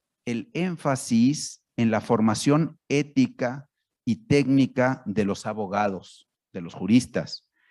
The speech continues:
en los criterios de selección de sus jueces y en su autonomía, y desde luego en la existencia del Estado de Derecho. Si se dan esos tres factores, cualquier régimen jurídico es bueno,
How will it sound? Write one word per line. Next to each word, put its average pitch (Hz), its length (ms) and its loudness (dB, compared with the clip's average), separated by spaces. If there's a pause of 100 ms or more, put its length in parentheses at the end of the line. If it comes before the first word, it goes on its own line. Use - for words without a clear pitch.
(600)
en 135 180 6
los 139 180 4
criterios 175 760 4
de 151 100 2
selección 135 600 0
de 139 100 -10
sus - 240 -16
jueces 123 760 -2
y 120 160 2
en 127 120 2
su 139 280 0
autonomía, 104 920 0 (720)
y 117 140 0
desde 170 280 -2
luego 123 640 -2
en 104 140 -4
la 95 40 -6
existencia 113 880 -4
del 98 240 -6
Estado 101 400 -2
de 92 100 -2
Derecho. 87 400 -8 (280)
Si 117 160 -4
se 120 140 -6
dan 143 180 -2
esos 151 300 -10
tres 123 280 -2
factores, 113 640 -8 (180)
cualquier 113 440 -4
régimen 110 380 -6
jurídico 98 540 -10
es 85 120 -12
bueno, 85 320 -12